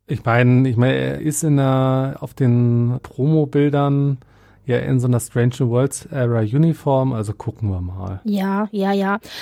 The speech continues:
Speaker 2: Ja, und ich, ich find's halt interessant, weil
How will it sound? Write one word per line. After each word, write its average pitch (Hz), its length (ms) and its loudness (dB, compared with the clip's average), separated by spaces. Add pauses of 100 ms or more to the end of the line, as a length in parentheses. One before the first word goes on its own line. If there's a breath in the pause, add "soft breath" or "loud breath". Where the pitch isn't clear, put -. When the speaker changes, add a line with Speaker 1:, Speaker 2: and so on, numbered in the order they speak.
(140)
Speaker 2:
Ja, 233 200 4
und 240 120 -2
ich, - 220 -8 (100)
ich - 160 -4
find's 277 220 -4
halt 269 300 0
interessant, 226 600 -4 (480 loud breath)
weil 220 360 4